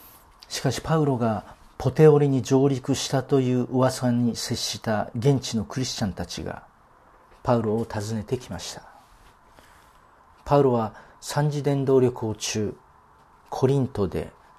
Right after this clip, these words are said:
ローマのクリスチャンたちにローマ書を書き送りました。ローマ近隣に位置した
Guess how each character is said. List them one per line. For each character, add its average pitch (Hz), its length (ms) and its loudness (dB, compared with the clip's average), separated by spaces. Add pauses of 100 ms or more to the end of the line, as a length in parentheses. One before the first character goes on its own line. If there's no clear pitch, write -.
ロ 139 180 8
ー 127 40 2
マ 113 140 0
の 113 100 -2
ク - 200 -2
リ 117 60 0
ス - 120 -8
チ 120 100 -6
ャ 107 40 -2
ン 101 80 -6
た - 180 -6
ち - 160 -6
に 107 240 -2 (500)
ロ 127 280 4
ー - 20 2
マ 131 120 0
書 117 240 0
を 120 300 -2
書 98 80 -8
き - 160 -10
送 92 160 -10
り 82 80 -6
ま 85 100 -6
し - 140 -12
た。 - 220 -16 (2500)
ロ 156 200 6
ー - 20 4
マ 139 140 4
近 135 280 -2
隣 131 220 0
に 123 100 2
位 - 40 4
置 101 180 -6
し - 200 -6
た 95 260 -2